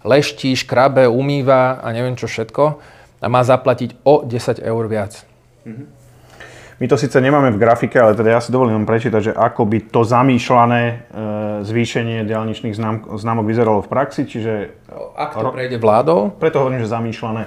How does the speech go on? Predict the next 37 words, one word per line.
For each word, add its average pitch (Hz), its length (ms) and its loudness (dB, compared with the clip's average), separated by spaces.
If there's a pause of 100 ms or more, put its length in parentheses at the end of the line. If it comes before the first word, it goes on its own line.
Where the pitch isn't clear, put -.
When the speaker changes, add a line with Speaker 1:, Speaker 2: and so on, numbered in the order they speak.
(160)
Speaker 1:
Zamýšľané, 147 640 0
akože 123 240 -14
vláda, 127 320 0
e, 117 160 2 (480)
vláda, 117 400 2
ak 113 240 -6
príjme 135 240 -2
môj 117 160 -4
návrh, 131 400 0 (160)
tak, 107 320 -4
e, 117 80 -4 (1800)
a - 160 -4
nikto 117 240 0
ho 120 80 -4
nezavetuje, 131 760 2
<laughs> - 60 -20
tak - 240 -6
to 123 160 -6
poviem 120 320 2
explicitne, 127 720 -6
Speaker 2:
Mhm. 131 320 -18 (480)
Speaker 1:
tak 123 240 2
to 127 160 -2
bude 120 160 0
účinné, 120 560 -2
myslím, 117 240 -8
že 127 80 -4
to 117 80 0
je 113 60 -2
nariadenie 110 580 2
vlády, 110 480 -2 (400)
alebo 107 560 -10
smernica 113 480 -6
naša, 113 240 -6
neviem, 113 320 -4
nechytajte 113 480 -4
ma 123 240 -6